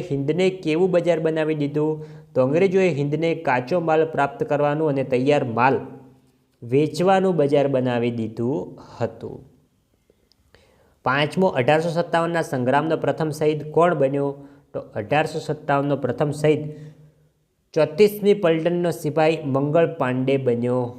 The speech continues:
હતો. નેક્સ્ટ આગળ વધીશું. સાચો વિકલ્પ શોધીને પ્રશ્નના જવાબ લખો. એમાં પહેલો, પેશવા બાજીરાવ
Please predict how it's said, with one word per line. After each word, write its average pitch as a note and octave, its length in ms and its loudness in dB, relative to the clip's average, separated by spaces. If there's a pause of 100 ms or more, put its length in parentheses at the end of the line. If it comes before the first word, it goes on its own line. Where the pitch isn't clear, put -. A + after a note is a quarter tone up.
(340)
હતો. - 580 -8 (220)
નેક્સ્ટ C3 360 -2
આગળ B2 180 4
વધીશું. A#2+ 520 -2 (680)
સાચો C#3 320 2
વિકલ્પ D#3+ 320 2
શોધીને D3 360 0
પ્રશ્નના C#3 420 -2
જવાબ C3+ 280 0
લખો. C3+ 220 0
એમાં C3+ 220 -2
પહેલો, C3 260 2
પેશવા D#3 500 0
બાજીરાવ E3 480 2